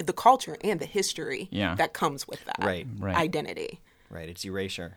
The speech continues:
Speaker 1: It's
Speaker 2: It, it
Speaker 1: erasure.
Speaker 2: is.
Speaker 1: It's really frustrating to
Speaker 2: Because
Speaker 1: me.
Speaker 2: like it or not, in this human existence that we live in, those signifiers have meaning, and they affect
Speaker 1: Mm-hmm.
Speaker 2: your life, and they
Speaker 3: Yeah.
Speaker 2: affect your life sometimes, like, violently.
Speaker 1: Mm-hmm.
Speaker 2: Like, if you move through the world and you don't know you're black,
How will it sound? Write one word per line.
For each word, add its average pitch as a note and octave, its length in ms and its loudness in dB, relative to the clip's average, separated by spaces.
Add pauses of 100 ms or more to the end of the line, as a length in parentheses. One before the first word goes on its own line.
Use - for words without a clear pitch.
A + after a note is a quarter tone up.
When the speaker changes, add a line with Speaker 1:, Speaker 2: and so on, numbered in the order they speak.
(140)
Speaker 1:
It's A#3+ 220 2
Speaker 2:
It, C4 60 2
it C3 40 4
Speaker 1:
erasure. D#3 360 6
Speaker 2:
is. F3+ 180 4
Speaker 1:
It's D3 140 -8
really C#4+ 260 6
frustrating - 500 -2
to - 40 0
Speaker 2:
Because D#3+ 260 4
Speaker 1:
me. D3+ 60 6
Speaker 2:
like F#3+ 180 6
it D#3 80 8
or C3+ 80 8
not, C#3+ 340 6
in C#3+ 300 4 (100)
this C#3 380 4
human C#3 360 6
existence A2+ 460 2
that G2+ 160 0
we G2 80 2
live G2 240 2
in, F2+ 280 2
those C#3+ 260 4
signifiers A2 680 4
have G#2 360 2 (360)
meaning, A#2 540 8
and A#2 140 6
they B2+ 80 8
affect C3 280 2
Speaker 1:
Mm-hmm. C3 60 0
Speaker 2:
your A#2 60 4
life, A#2+ 420 0
and A#2+ 180 8
they C3 60 8
Speaker 3:
Yeah. C3 60 6
Speaker 2:
affect - 500 2
your B2+ 220 4
life C3 320 4
sometimes, D3 500 4 (240)
like, A#2 300 4
violently. A2 720 4
Speaker 1:
Mm-hmm. G3+ 240 0
Speaker 2:
Like, C#3 100 6
if D3+ 120 4
you F3+ 100 12
move F#3+ 180 10
through G3 100 6
the E3+ 100 6
world D#3 260 10
and C3 100 10
you A#2 60 8
don't A2+ 260 8
know C3 120 10
you're A#2+ 180 6
black, G2+ 480 4